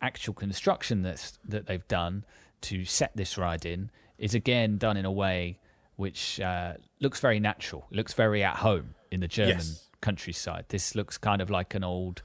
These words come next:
Speaker 1: kind of like a, a, not a full-on castle, but kind of like, almost like a portion of an old Germanic castle, I would say.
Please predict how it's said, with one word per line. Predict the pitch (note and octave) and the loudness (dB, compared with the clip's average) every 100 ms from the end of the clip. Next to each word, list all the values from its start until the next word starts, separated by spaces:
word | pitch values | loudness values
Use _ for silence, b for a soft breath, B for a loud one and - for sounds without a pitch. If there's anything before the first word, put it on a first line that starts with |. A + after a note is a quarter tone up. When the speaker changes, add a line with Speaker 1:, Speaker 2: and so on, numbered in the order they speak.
| B B B B B B - | B B B B B B 0
Speaker 1:
kind | A#3 A#3 | 4 4
of | |
like | G3+ - | 4 2
a, | B2 - | 0 0
a, | - A2 - _ _ - | 0 0 -2 _ _ -6
not | F#3+ F#3 | 0 2
a | A#2 | 2
full-on | - D#3+ C3 A2+ G#2+ | 4 6 8 8 4
castle, | - G2+ F2+ F2+ - F#2+ | 4 4 4 0 -2 0
but | G#2+ | -2
kind | - B2 A2+ | 2 4 4
of | G#2+ | 2
like, | G#2 - | 0 2
almost | A2+ G#2+ | 0 0
like | G#2+ - | -4 -6
a | |
portion | - - B2 - E3 E3 E3+ | -2 4 4 4 0 0 -2
of | - D3 | -2 0
an | D#3 | 2
old | D#3+ - | 0 2
Germanic | D#3+ D#3 E3 B2 | 2 2 0 -2
castle, | - D#3+ D#3+ - F3 E3 | 2 4 4 2 0 2
I | D#3 | 0
would | D#3 D#3 | 0 0
say. | - E3+ F3+ | 2 2 2